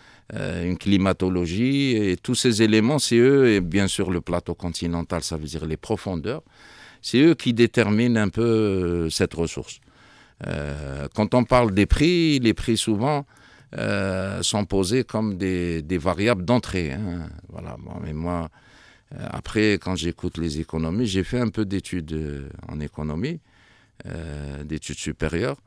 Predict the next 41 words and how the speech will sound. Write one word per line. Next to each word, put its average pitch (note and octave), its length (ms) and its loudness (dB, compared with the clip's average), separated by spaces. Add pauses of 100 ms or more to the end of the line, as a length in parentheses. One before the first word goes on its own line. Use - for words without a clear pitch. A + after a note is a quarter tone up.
(460)
Les G#2 160 4
prix D#3 240 4
sont, B2+ 400 4
sont B2 180 2
des A2+ 160 4
variables, G#2+ 560 2
euh, F#2+ 260 2
plutôt G2+ 1040 0
de D#2+ 120 -4
sortie, - 420 -2
pas B2+ 140 -4
des C3 140 0
variables F#2+ 420 -2
d'entrée. D#2+ 440 -8 (680)
Donc, G2 260 0
ils A2 140 4
reflètent C3 420 0
souvent, B2+ 800 0
c'est G2 180 -4
des, F2 460 0
ils E2 80 -2
reflètent G2+ 460 -2
des G#2 200 2
indicateurs G#2+ 640 0
de, F#2 500 0 (500)
d'équilibre A2+ 580 2
entre G#2+ 280 0
l'o-, G2 300 2
l'offre A2+ 300 0
et G#2+ 40 4
la F#2+ 140 0
demande. D2+ 340 -4
Mais F#2+ 80 -2
ce - 80 -2
qui C#3+ 140 2
m'intéresse D3 520 2
le C#3 120 0
plus C3 260 -8
dans A2+ 140 -4
le G#2 120 -4
prix, D#3 340 -12